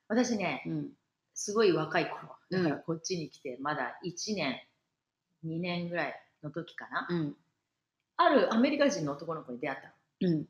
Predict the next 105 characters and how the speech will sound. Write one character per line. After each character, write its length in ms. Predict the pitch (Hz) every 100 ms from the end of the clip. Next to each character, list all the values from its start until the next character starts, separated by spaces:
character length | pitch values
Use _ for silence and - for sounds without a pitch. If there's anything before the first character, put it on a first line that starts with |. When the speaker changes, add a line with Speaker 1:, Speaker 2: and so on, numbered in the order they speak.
| _ _ -
Speaker 1:
そ 80 | 233
し 40 |
た 60 | 214
ら 20 |
そ 160 | 226 254
の 160 | 277
ア 40 | 277
メ 100 | 285
リ 80 |
カ 100 | 269
人 140 | 240 170
の 80 | 143
男 240 | 156 151
の 120 | 135
子、 120 | 127
ま 80 | 135
あ、 20 |
白 200 | 131 180
人 200 | 175 180
の 100 | 165
男 220 | 151 160 156
の 80 |
子 60 | 180
で、 60 | 120
Speaker 2:
う 40 |
ん。 20 |
Speaker 1:
す 160 | - 175
ご 140 | 254
い 40 | 320
ハ 140 | 190
ン 60 | 156
サ 100 | 123
ム 80 |
な 80 | 120
男 220 | - 269 262
の 60 |
子。 60 | -
Speaker 2:
う 60 | 185
ん。 240 | 170 156 -
Speaker 1:
あ、 100 | 226
こ 140 | -
れ 80 | 339
ハ 180 | 339 381
ン 80 | 370
サ 140 | 330
ム 80 | 311
だ 100 | 302
な 200 | 302 294
と 60 | 233
思 100 | 185
っ 20 |
て、 60 | 170
私 180 | 190
は 60 | 185
ま 100 | 185
だ 100 | 139
も 200 | 135 143
ち 140 | -
ろ 100 | 269
ん 80 | 156
独 120 | 139 -
身 140 | 156 135
で 80 |
し 60 | 131
た 100 | -
か 80 | 185
ら、 220 | 160 -
Speaker 2:
う 40 | 175
ん 60 |
う 40 | 156
ん。 40 |
Speaker 1:
あ 60 | 180
れ 80 | 202
は 60 |
こ 120 | - -
れ 80 |
ハ 180 | - - -
ン 40 |
サ 180 | - 415
ム 120 | 392
ね 180 | 381 381
っ 40 | 381
て 60 |
思 80 | 269
っ 40 | 247
て 80 |
お 80 | 240
友 120 | 240 247
達 180 | 240 220
に 60 |
な 60 | 214
り 100 | 214
た 140 | 202
い 120 | 170
な 120 | 139 135
と 60 |
思 60 | _
っ 100 | _
て。 960 | _ _ _ _ _ _ _ _ 302
そ 0 |
し 80 | 359
た 80 | 311
ら 160 | 262 -
彼 280 | 339 302 196
が、 220 | 185